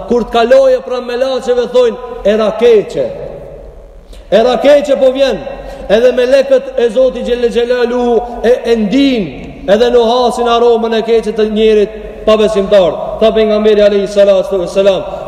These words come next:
"Por gjigjen këta që e kanë me veti, fulanun ibnu fulan." Filani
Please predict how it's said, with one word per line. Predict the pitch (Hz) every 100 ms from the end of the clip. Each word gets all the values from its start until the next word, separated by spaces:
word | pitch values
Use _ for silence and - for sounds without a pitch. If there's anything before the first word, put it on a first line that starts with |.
| -
"Por | 214
gjigjen | 165 247 226 214
këta | 202 226
që | 214 214
e |
kanë | 208 208
me | 208 202
veti, | 214 202 185 170 120 - - - - - -
fulanun | 208 196 220 240 233 214 214 202 165
ibnu | 214 233 180 196
fulan." | 175 180 170 175 160 139 107 - - - - - - - - - -
Filani | 196 208 220 262 262 277 269